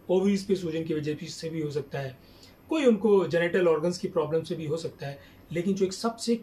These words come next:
common और ख़तरनाक चीज़ होती है वो होती है ectopic pregnancy। ectopic pregnancy अगर undiagnosed रह जाए और समय पे उसका diagnosis ना किया जाए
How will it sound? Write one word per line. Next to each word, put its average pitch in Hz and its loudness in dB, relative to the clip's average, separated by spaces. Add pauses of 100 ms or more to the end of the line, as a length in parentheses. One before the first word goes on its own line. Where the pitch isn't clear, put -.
(100)
common 185 2
और 196 2
ख़तरनाक 170 -2
चीज़ 160 -8
होती 147 -8
है 165 2 (340)
वो 190 4
होती 156 -2
है 160 4 (260)
ectopic 185 -2 (100)
pregnancy। 180 -2 (460)
ectopic 233 6
pregnancy 165 -4 (380)
अगर 185 4 (480)
undiagnosed 202 2
रह 156 6
जाए 151 2
और 156 0
समय 175 -2
पे 170 0
उसका 165 -2
diagnosis 143 -6
ना 175 -2
किया 175 0
जाए 143 -4